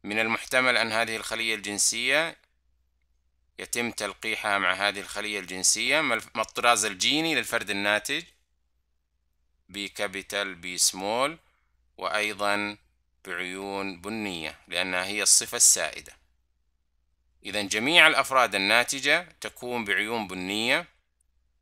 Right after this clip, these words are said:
وهي أفراد هجينة. لماذا هجينة؟ ما السبب؟ لأن الجينات التي تحدد هذه الصفة غير متماثلة.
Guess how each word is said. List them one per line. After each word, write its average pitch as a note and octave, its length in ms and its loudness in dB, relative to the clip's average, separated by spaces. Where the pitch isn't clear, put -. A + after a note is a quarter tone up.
وهي A2+ 340 0
أفراد B2+ 380 4
هجينة. A2 580 0
لماذا A2 720 4
هجينة؟ F#2 440 -2
ما A#2 80 0
السبب؟ G#2 460 6
لأن G2+ 340 -2
الجينات G#2 540 2
التي C3 340 0
تحدد G#2 540 -4
هذه G2+ 300 2
الصفة C#3+ 520 2
غير B2 460 2
متماثلة. G#2 760 -4